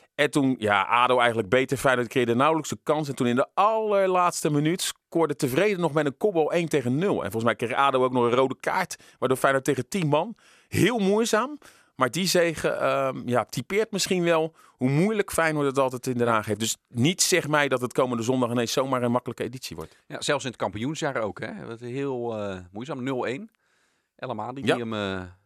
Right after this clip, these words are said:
Speaker 2: die hem maakte. Emotionele dag was het ook. Volgens mij was Van Bronckhorst er toen niet, eh, niet bij. Had een overlijdensgeval in de,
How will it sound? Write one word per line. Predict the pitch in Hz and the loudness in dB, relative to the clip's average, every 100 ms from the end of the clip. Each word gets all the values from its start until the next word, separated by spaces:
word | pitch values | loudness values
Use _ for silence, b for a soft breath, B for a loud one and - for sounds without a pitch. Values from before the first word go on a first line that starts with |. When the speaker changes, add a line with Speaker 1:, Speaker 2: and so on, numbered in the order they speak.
| _ | _
Speaker 2:
die | 110 | -10
hem | 107 | -6
maakte. | 104 113 - | -6 -6 -8
Emotionele | 120 117 - 117 131 | -8 -8 -8 -8 -6
dag | 104 131 | -4 -4
was | 151 | -6
het | 143 | -8
ook. | 156 | -10
Volgens | - 131 | -10 -6
mij | 107 | -6
was | 117 | -6
Van | 117 | -8
Bronckhorst | 107 160 120 - | -8 -8 -12 -16
er | 104 | -14
toen | 113 107 | -14 -12
niet, | 104 - | -12 -10
eh, | 101 95 92 90 90 90 90 | -6 -4 -6 -6 -10 -14 -16
niet | 101 | -10
bij. | 92 120 | -6 -6
Had | - - | -6 -14
een | 78 | -14
overlijdensgeval | 110 104 123 139 - 113 127 117 | -12 -10 -10 -12 -16 -10 -8 -8
in | 107 | -6
de, | 104 101 | -6 -4